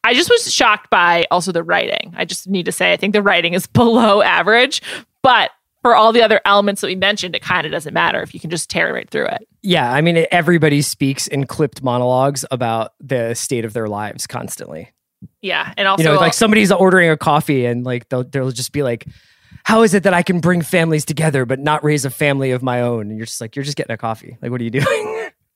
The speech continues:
Speaker 2: <laughs>
Speaker 1: One last note about this. This is definitely the most overtly religious show I've seen in a really long time.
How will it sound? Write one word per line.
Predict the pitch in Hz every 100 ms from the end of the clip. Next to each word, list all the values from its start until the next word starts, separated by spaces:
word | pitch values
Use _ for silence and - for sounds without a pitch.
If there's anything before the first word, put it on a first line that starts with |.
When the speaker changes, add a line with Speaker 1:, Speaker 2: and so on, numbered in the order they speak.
| -
Speaker 2:
<laughs> | 180 180 - _ _ -
Speaker 1:
One | 240 302
last | 403 370 -
note | 202 214
about | 294 370
this. | 440 453 - - _ _ _ _ _ -
This | 226 330
is |
definitely | 494 508 554
the | 415
most | 330 269
overtly | 247 240 220 220 233
religious | 220 202 208 185 196
show | 196 160
I've | 156 -
seen | 180 170
in |
a | 165
really | 156 160 156
long | 110 -
time. | 202 - 165